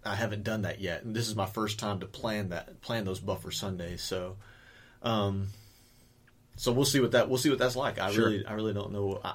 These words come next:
Speaker 1: I'd love to bring in a guest, and I,
Speaker 2: Right.
Speaker 1: now I have the flexibility to do that.
Speaker 2: Okay.
Speaker 1: So.
Speaker 2: So we've got buffers, we've got holidays that you're gonna consider based on your church. Some churches do the big Independence Day, some churches do big Mother's Day, Father's Day.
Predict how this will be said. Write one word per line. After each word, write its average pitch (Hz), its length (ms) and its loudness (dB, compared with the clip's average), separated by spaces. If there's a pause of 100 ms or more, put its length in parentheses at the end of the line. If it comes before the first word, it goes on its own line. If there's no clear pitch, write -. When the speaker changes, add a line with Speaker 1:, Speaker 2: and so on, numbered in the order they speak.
Speaker 1:
I'd 113 180 0
love 117 260 4
to 92 120 0
bring 98 400 -4
in 87 80 -6
a 82 60 -6
guest, - 580 -8 (100)
and 110 140 0
I, 107 100 6
Speaker 2:
Right. 101 100 0
Speaker 1:
now 107 200 2
I 98 40 2
have 104 180 0
the 92 60 -8
flexibility - 640 -8
to - 100 -16
do 95 180 -8
that. - 240 -12
Speaker 2:
Okay. 104 160 -4
Speaker 1:
So. 101 200 -8 (320)
Speaker 2:
So 165 140 10
we've 151 200 12
got 135 220 8
buffers, 156 400 6
we've 120 200 0
got 117 260 6
holidays 113 520 4
that 107 180 -2
you're 113 80 0
gonna 113 120 2
consider 113 360 0
based 107 260 0
on 104 100 2
your 110 160 2
church. - 580 -4
Some 117 160 2
churches 117 380 0
do 113 520 2
the 104 160 0 (220)
big 117 340 0
Independence 113 520 2
Day, 113 220 4
some 110 220 0
churches 107 240 -4
do 104 120 -2
big 101 440 -4
Mother's 123 420 0
Day, 120 320 0
Father's 113 460 -2
Day. 107 1080 2